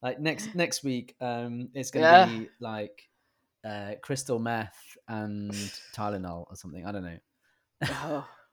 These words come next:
Speaker 2: Oh, I, I don't know that. Now, that's a whole, that's just sad. <laughs> That's just sad. I mean, I have been learning a lot from listening to, um, I know we were gonna talk about something else, but, uh, Drake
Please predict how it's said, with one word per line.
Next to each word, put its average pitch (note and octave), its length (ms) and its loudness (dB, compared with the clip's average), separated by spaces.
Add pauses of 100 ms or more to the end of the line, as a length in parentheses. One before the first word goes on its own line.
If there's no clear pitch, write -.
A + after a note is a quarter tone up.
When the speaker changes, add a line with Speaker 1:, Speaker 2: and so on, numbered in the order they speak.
(960)
Speaker 2:
Oh, E3 240 10
I, D3 540 4
I D3 40 0
don't C3+ 240 -2
know C3+ 200 -2
that. C#3 280 2 (300)
Now, F#3+ 160 12
that's A#3 220 12
a G#3+ 60 10
whole, D#3+ 140 6
that's E3+ 240 0
just - 220 -6
sad. - 480 -6
<laughs> - 480 -20
That's - 320 6
just - 260 -14
sad. - 180 -8 (540)
I - 180 12
mean, D4+ 220 8
I A3+ 100 12
have B4 320 8
been D4 160 4
learning F4 380 4
a G#3 140 8
lot A#3+ 480 6
from F#3+ 580 2
listening F#3+ 840 -6
to, D3+ 680 0 (540)
um, C#3 320 8
I E3+ 80 6
know F3 180 6
we F3+ 120 4
were E3 80 2
gonna D3 160 4
talk C#3+ 180 2
about C#3+ 180 2
something C#3 320 -2
else, C#3 220 -2
but, C#3 240 4
uh, C3 300 8
Drake C#3+ 580 0